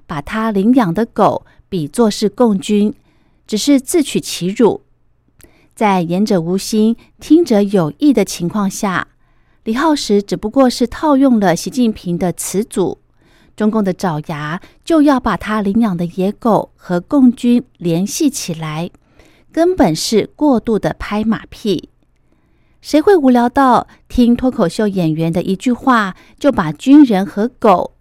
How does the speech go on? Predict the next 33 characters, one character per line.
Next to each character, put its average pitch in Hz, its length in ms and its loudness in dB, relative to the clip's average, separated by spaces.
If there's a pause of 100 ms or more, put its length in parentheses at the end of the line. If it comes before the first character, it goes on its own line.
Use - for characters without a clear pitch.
联 180 260 -2
系 240 280 0
在 247 240 -2
一 254 100 0
起 - 280 -8
呢？ 208 300 -2 (880)
这 226 120 0
不 190 80 0
就 214 180 2
是 196 220 -2
对 233 160 0
号 214 220 -2
入 226 180 0
座、 240 460 0 (240)
自 302 200 0
取 - 360 -8
其 - 320 -4
辱 254 240 0
吗？ 160 320 -6 (1400)
中 220 120 -2
共 220 140 2
领 185 100 0
导 180 200 0
人 156 180 -2
说 214 180 -4
的 202 140 0
话 233 400 -4 (100)
从 226 400 0
来 175 240 -2
都 185 200 -4
不 196 200 -8
可 - 220 -6
信。 180 400 -6